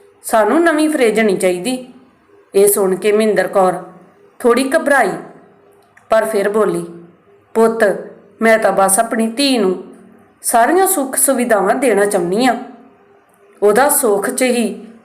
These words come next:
ਮੇਰੀ ਖੁਸ਼ੀ ਆ।" ਤਾਂ ਇਹ ਸੁਣ ਕੇ ਰੂਹੀ ਝੱਟ ਬੋਲੀ, "ਜੇ ਮੇਰੀ ਮਾਂ ਮੈਨੂੰ ਕੁਝ ਦੇਣਾ ਚਾਹੁੰਦੀ ਆ ਤਾਂ ਤੁਹਾਨੂੰ ਕੀ ਪਰੇਸ਼ਾਨੀ ਆ ਭਲਾ?"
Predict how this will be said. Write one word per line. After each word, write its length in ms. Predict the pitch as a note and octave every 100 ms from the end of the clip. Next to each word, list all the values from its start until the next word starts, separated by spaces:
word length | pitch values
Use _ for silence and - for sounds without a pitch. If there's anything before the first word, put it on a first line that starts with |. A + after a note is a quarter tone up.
| _ G3+
ਮੇਰੀ 260 | A3 A#3
ਖੁਸ਼ੀ 440 | D#4 D4 - A#3 A3
ਆ।" 300 | F3+ G3 - - - _ - - -
ਤਾਂ 140 | C4+
ਇਹ 260 | - G#3 B3+
ਸੁਣ 320 | B3+ A3 G3+
ਕੇ 120 | A#3
ਰੂਹੀ 240 | G3 G3+ A3+
ਝੱਟ 360 | C4 A#3 A#3
ਬੋਲੀ, 340 | E3+ F3+ E3 E3+ - - - _ _ _ _ _
"ਜੇ 160 | E3+ C4
ਮੇਰੀ 360 | C4 A#3+ A#3+ C4
ਮਾਂ 260 | A#3+ A3
ਮੈਨੂੰ 580 | A3 G#3+ G#3+ G3+ - - - - _ -
ਕੁਝ 160 | C4+ C#4+
ਦੇਣਾ 360 | A#3+ G#3 G3+
ਚਾਹੁੰਦੀ 440 | G3+ G3+ G#3 B3+ C4+
ਆ 220 | F#3+ F#3 - - - _
ਤਾਂ 80 | D#4+
ਤੁਹਾਨੂੰ 460 | F#4+ F4 F4+ D4+ A#3+
ਕੀ 120 | B3
ਪਰੇਸ਼ਾਨੀ 600 | C4+ B3+ B3+ B3+ C4 D4+
ਆ 60 |
ਭਲਾ?" 400 | E4+ E4+ D#4 C4+